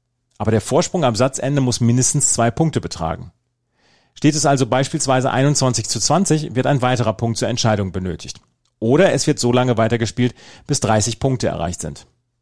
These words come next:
Ein Punkt wird für jeden gewonnenen Ballwechsel vergeben. Das Aufschlagrecht erhält jeweils die Partei, die den vorangegangenen Punkt gewonnen hat.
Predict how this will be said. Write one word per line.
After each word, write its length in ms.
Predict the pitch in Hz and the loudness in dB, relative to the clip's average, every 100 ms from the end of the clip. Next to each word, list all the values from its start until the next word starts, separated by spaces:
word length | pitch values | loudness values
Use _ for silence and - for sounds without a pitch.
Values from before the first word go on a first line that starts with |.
| _ _ | _ _
Ein 180 | 113 117 | -2 0
Punkt 300 | 156 208 - | 0 0 2
wird 300 | 139 131 143 | 2 2 0
für 100 | 131 | -2
jeden 320 | 104 120 135 | 0 0 0
gewonnenen 480 | 120 107 107 120 120 | 0 0 0 0 2
Ballwechsel 420 | 104 95 95 95 | 0 0 -4 -8
vergeben. 440 | - 82 82 73 78 _ _ _ _ _ _ _ _ | -10 -10 -12 -14 -20 _ _ _ _ _ _ _ _
Das 120 | 104 | -6
Aufschlagrecht 680 | - 175 - 117 - 120 - | 0 0 2 0 0 -2 0
erhält 280 | 110 117 107 | 0 0 0
jeweils 320 | 123 117 - | 2 0 0
die 100 | 165 | -4
Partei, 420 | 123 - 123 147 - - - - | -2 0 0 0 -4 -20 -20 -4
die 80 | 120 | -2
den 100 | 131 | 0
vorangegangenen 920 | 143 98 110 131 123 131 117 120 131 | 0 0 0 0 0 0 0 0 -2
Punkt 260 | - 110 | -2 -2
gewonnen 340 | 135 117 104 90 | 0 -2 -2 -4
hat. 280 | 80 - | -8 -14